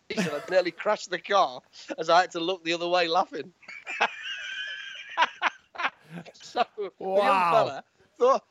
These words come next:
Speaker 1: thought that all footballers looked at those kind of dodgy videos, so he did it. <laughs>
Speaker 2: That's hilarious. That's
Speaker 1: So,
Speaker 2: hilarious.
Speaker 1: yeah. So I
Speaker 2: How
Speaker 1: didn't
Speaker 2: funny.
Speaker 1: envy him, I've gotta say. Yeah,
Speaker 2: How
Speaker 1: I know,
Speaker 2: funny.
Speaker 1: I know.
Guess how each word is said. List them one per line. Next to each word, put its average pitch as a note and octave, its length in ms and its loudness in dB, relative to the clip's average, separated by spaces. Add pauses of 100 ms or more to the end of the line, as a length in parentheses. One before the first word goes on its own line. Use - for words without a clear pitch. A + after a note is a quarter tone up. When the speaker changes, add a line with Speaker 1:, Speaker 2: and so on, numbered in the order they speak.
(140)
Speaker 1:
thought A3+ 200 2
that G#3+ 80 -10
all A#3 200 0
footballers E3 640 -4
looked F#3 180 -10
at F3 80 -10
those E3+ 240 -2
kind D#3+ 240 -2
of D#3 80 -10
dodgy D#3+ 300 -2
videos, D#3 440 -4
so D#3+ 180 -2
he F#3 120 -2
did D#3+ 160 -4
it. C#3 200 -6 (220)
<laughs> A#5+ 220 -10
Speaker 2:
That's - 320 0
hilarious. D#3+ 560 -2 (1400)
That's G#3+ 300 -4
Speaker 1:
So, E3+ 100 -6
Speaker 2:
hilarious. D#3 540 -4 (240)
Speaker 1:
yeah. G#3 260 0 (320)
So D#3 160 -6
I D#3+ 100 2
Speaker 2:
How A3 60 -8
Speaker 1:
didn't F#3 180 -6
Speaker 2:
funny. D#3 200 -4
Speaker 1:
envy C3 140 -8
him, A2+ 100 -12 (100)
I've C3+ 140 -10
gotta C3+ 220 -10
say. A2+ 240 -14 (220)
Yeah, C3 200 -4
Speaker 2:
How A3 60 -6
Speaker 1:
I - 20 -12
know, A#2+ 140 -8
Speaker 2:
funny. D4 240 -10
Speaker 1:
I - 60 -6
know. A2+ 160 -12